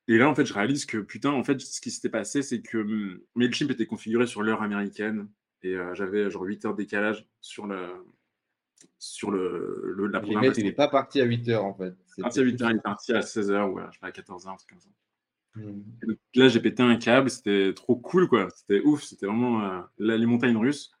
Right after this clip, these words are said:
Speaker 1: Au final, j'ai pas fait un, un, un pognon incroyable, tu vois, mais c'était, c'était fou pour l'époque, j'ai dû gagner, euh,
Speaker 2: T'en vends combien ? T'en vends cent du coup, jour un ?
Speaker 1: Ouais, je dois en vendre une centaine, euh.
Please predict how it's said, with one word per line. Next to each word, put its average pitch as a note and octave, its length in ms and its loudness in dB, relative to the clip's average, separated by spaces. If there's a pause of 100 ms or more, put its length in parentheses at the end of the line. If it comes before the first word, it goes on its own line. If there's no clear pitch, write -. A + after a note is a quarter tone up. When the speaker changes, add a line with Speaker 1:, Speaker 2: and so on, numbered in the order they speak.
(360)
Speaker 1:
Au A#2+ 80 4
final, D#3+ 260 8
j'ai A#2 80 4
pas A#2 140 2
fait B2+ 160 0
un, G#2 280 0
un, G#2+ 340 -2
un G2+ 40 -6
pognon A2+ 260 0
incroyable, F3+ 360 0
tu - 100 -8
vois, C#3+ 140 2
mais A#2 100 0
c'était, F#2+ 320 -4
c'était F2+ 260 -14
fou - 200 -20
pour G#2+ 160 -6
l'époque, B2 260 -4
j'ai G2 120 -10
dû F#2+ 120 -14
gagner, G2 400 -8
euh, F2 140 -10 (1120)
Speaker 2:
T'en G#2+ 180 0
vends A2+ 160 2
combien ? G#2+ 400 -6 (200)
T'en F#2+ 120 -4
vends G#2 160 -2
cent D#3+ 260 -2
du C#3 160 -4
coup, F#3 220 -6 (380)
jour A#2 280 0
un ? - 180 -8 (800)
Speaker 1:
Ouais, G#2+ 380 2
je - 80 0
dois G2+ 80 0
en G2+ 60 0
vendre G#2+ 200 -2
une G#2 120 -4
centaine, A2 720 2
euh. F2 840 -8